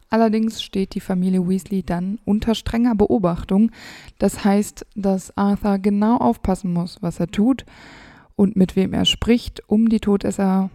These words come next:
oder die Leute, die im Ministerium für die Todesser arbeiten und für Voldemort,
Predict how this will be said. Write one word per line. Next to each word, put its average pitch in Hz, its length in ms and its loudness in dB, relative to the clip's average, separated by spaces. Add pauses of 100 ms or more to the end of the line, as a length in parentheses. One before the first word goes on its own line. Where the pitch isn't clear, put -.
(220)
oder 180 180 0 (380)
die - 220 -2
Leute, 175 300 4
die 175 140 -2
im 170 100 -2
Ministerium 185 560 -2
für 190 120 -4
die 190 100 0
Todesser 202 380 -4
arbeiten 208 420 -2
und 190 140 -8
für 190 160 -2
Voldemort, 185 420 -2